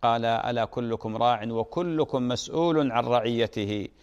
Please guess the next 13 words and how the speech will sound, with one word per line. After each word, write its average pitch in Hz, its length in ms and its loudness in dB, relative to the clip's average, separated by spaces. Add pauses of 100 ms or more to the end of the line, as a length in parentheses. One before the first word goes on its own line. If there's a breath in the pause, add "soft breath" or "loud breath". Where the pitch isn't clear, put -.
(260 soft breath)
فالأب 117 360 0
راع 120 340 2
في 117 180 -6
بيته 151 400 -2
وهو 143 240 0
مسؤول 139 640 -2
عن 113 120 0
رعيته، 113 680 0
والأم 127 340 -2
راعية 120 400 2
في 117 280 -4
بيت 123 260 -2
زوجها 127 540 0